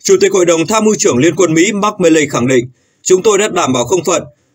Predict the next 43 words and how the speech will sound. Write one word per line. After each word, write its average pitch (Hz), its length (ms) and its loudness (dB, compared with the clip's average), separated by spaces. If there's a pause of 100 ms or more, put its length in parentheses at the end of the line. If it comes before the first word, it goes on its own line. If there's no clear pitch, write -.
Khu 247 140 0
vực 208 180 2
phía 202 100 4
dưới 185 220 2
không 208 200 2
có 202 100 -2
hoạt 156 180 0
động 143 200 -2
thương 185 180 0
mại, - 160 -2
dân 185 220 -2
sự 190 280 0
hay 160 180 -2
giải 127 200 -2
trí 135 160 0
nào. 147 340 -2 (400)
Chúng 175 200 0
tôi 180 160 2
rất, 233 260 0
rất 233 240 -2
thận 139 200 -2
trọng 160 240 -2 (140)
khi 170 160 2
lên - 160 -2
kế - 80 0
hoạch 180 200 0 (480)
để 165 240 0
các 226 160 -2
phát 240 160 -2
bắn 160 300 -2
được 151 180 0
thực 135 120 0
hiện 143 140 -2
an 143 140 -2
toàn." 127 220 -2 (840)
Sau - 260 -2
phát 226 160 -2
bắn 180 160 -2
không 202 200 -2
thành 143 160 -2
công 185 200 0
đầu 143 240 2
tiên, 180 260 0